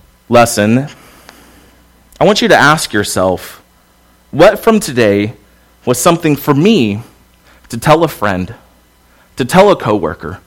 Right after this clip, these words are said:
to tell that random stranger that has a new phone in Walmart? What was it from today? What, was it worship? Was it Sunday school? Was it something in the lesson? Was it something that you read?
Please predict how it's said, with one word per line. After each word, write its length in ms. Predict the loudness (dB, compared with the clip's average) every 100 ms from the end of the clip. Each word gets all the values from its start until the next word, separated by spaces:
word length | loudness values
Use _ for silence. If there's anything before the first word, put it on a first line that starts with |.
| _ _ _ _ _ _
to 100 | -12
tell 180 | 2 4
that 180 | 4 4
random 340 | 2 0 0 -2
stranger 440 | 0 -2 0 0
that 140 | 0
has 300 | 2 0 0
a 60 | 0
new 240 | 0 0
phone 420 | 0 0 2 0 -4 -12 _ _ _ _ _ _ _ _ _
in 240 | -6 -4
Walmart? 460 | 0 0 2 -4 -6 -16 _ _ _ _ _ _ _ _ _ _ _ -20 _ 0
What 180 | 2
was 180 | 4 2
it 100 | 2
from 440 | 0 2 4 2 -4 -14 _
today? 320 | 0 2 2
What, 320 | 4 2 2
was 260 | -4 -4 -2
it 120 | 0
worship? 480 | 2 2 2 -2 -4 -20 _ _ _
Was 160 | -8 -8
it 100 | -6
Sunday 280 | -4 -2 -2
school? 440 | -4 -6 -4 -6 -10 _ _ _
Was 100 | -6
it 80 | -6
something 360 | 0 0 0 -2
in 100 | -2
the 80 |
lesson? 420 | 2 0 0 -4 -2
Was 160 | -2
it 60 | -2
something 340 | -2 0 0
that 140 | 0 0
you 220 | 0 -2
read? 480 | 2 4 4 2